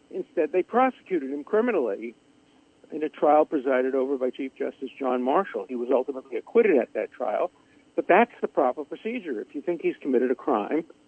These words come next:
then you, uh, then you prosecute him. You don't impeach him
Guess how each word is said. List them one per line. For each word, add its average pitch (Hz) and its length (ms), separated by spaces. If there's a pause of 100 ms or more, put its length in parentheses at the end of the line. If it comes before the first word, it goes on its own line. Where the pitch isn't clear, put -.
(280)
then 147 360
you, 160 480
uh, 147 240 (260)
then 151 180
you 165 400 (200)
prosecute 175 560
him. 107 100
You 123 120
don't 139 180
impeach 233 400
him 127 240